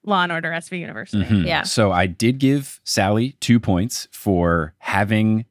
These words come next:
Speaker 2: semi-correct guess of the motive and all that. But Caroline, I gave you the full three because you had pointed out who was behind it. And you said the biggest giveaway clue, which was that he had been the security guard there before. And it was Claphammer.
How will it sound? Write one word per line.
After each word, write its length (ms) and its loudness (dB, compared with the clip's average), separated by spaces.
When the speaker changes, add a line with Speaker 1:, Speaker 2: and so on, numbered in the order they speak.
Speaker 2:
semi-correct 800 2
guess 220 2
of 200 -4
the 60 2
motive 280 4
and 80 4
all 100 4
that. 260 2
But 100 -8
Caroline, 460 2
I 80 -4
gave 160 2
you 60 2
the 80 -2
full 200 0
three 220 0
because 420 -4
you 100 4
had 100 4
pointed 300 4
out 200 4
who 160 4
was 200 4
behind 320 2
it. 160 2
And 320 2
you 240 2
said 480 0
the 320 2
biggest 600 0
giveaway 760 2
clue, 460 4
which 380 0
was 640 2
that 140 -6
he 140 0
had 100 0
been 140 0
the 40 0
security 380 -2
guard 220 0
there 140 0
before. 560 0
And 100 -2
it 140 0
was 460 0
Claphammer. 680 0